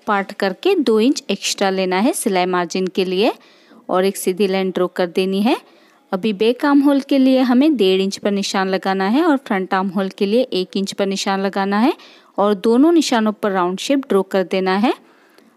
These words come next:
अभी नीचे से हमें बेबी की कमर की चौड़ाई का चौथा भाग करना है और उसमें भी हमें दो इंच ऐड कर देना है सिलाई मार्जिन के लिए।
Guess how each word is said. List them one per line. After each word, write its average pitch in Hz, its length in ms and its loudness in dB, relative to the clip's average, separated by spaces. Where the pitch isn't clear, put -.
अभी 202 240 -2
नीचे 220 360 2
से 339 140 0
हमें 311 260 4
बेबी 220 320 0
की 294 180 0
कमर 240 320 2
की 254 180 -2
चौड़ाई 233 340 2
का 311 160 -2
चौथा 214 460 -2
भाग 208 280 0
करना 214 300 0
है 302 220 2
और 202 240 0
उसमें 240 380 0
भी 240 100 2
हमें 262 340 4
दो 208 160 2
इंच 254 280 2
ऐड 170 220 -2
कर 190 220 -2
देना 190 260 0
है 247 180 2
सिलाई 185 360 -2
मार्जिन 180 400 -2
के 202 140 -4
लिए। 202 300 2